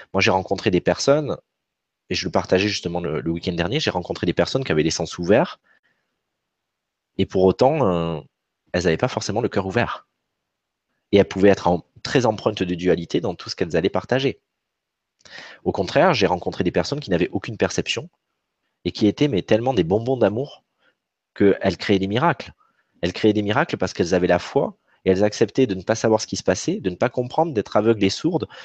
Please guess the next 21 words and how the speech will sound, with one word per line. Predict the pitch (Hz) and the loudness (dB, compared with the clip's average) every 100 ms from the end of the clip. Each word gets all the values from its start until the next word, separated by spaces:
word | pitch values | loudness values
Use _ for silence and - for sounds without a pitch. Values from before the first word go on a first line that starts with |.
| - - | -16 -2
mais | 107 | 0
de | |
se | 113 123 | 2 2
laisser | 127 - | 2 2
complètement | 151 120 117 - 113 | -2 2 0 2 0
traverser | - 107 107 - | 2 2 2 0
sans | 170 117 98 | 0 -2 -4
filtre | - 143 - - _ _ _ _ _ _ _ _ _ | -2 -4 -4 -18 _ _ _ _ _ _ _ _ _
par | 98 - | -4 0
cette | 101 | 0
énergie | 101 98 101 | 0 -2 -2
quand | 120 107 | -6 -6
elles | 90 | -4
se | 85 | -4
sentaient | - 90 107 | -6 -4 -2
reliées | 92 87 87 - | -2 2 0 2
à. | 82 147 _ _ _ _ - - - _ - | 0 -2 _ _ _ _ -20 -20 -20 _ -4
Et | 98 | -2
donc, | 110 | 0
du | 107 | -2
coup, | 123 202 | -4 -6